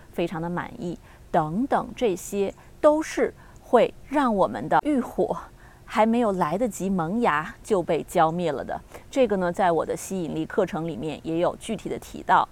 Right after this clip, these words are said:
性爱的助燃剂是什么，性爱的灭火剂是什么，大家可以去我们的网站查看。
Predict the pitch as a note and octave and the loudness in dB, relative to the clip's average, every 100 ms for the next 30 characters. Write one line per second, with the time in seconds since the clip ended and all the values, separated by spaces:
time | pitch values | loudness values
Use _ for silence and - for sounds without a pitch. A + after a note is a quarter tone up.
0 | - - A3 F3 F#3+ E3+ - - - - | -6 -6 -6 -2 -2 -2 -4 -8 -12 -20
1 | - - - - D#4 A3 C#3+ E3+ A#3 G3+ | -20 -20 -20 -2 2 2 2 -4 -6 -4
2 | F3 F3 - - - - - F3 D#3 D#3 | -4 -8 -6 -6 -6 -14 -10 -6 -4 -4
3 | - - G#3 F#3 - E3 - - F3 - | -6 -6 -4 -2 -2 -4 -4 -4 -4 -4
4 | D#3+ C#3+ - - F3 D#3+ D3+ F3+ D#3+ - | -10 -10 -10 -4 -2 2 0 0 -4 -2
5 | F3 D#3+ E3+ - G#3 F3 - - A#3+ | -2 0 -2 -2 -4 -4 -6 -8 -6